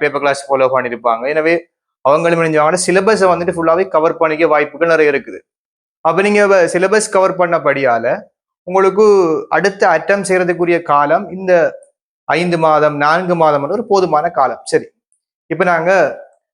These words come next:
ஒரு ப்ராப்பரான பிளான், ஒரு ப்ராப்பரான பிளானை வந்துகிட்டு போட்டு நாங்க எப்படி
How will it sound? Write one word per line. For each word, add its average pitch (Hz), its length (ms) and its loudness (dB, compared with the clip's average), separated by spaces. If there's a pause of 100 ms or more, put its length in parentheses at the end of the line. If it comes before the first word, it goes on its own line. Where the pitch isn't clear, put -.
(160)
ஒரு 214 100 2 (120)
ப்ராப்பரான 220 480 0 (220)
பிளான், 160 260 -2 (1200)
ஒரு 135 180 -2
ப்ராப்பரான 175 500 0 (120)
பிளானை 165 380 2
வந்துகிட்டு 139 340 -4 (100)
போட்டு 131 340 -4 (560)
நாங்க 175 200 0
எப்படி 185 300 0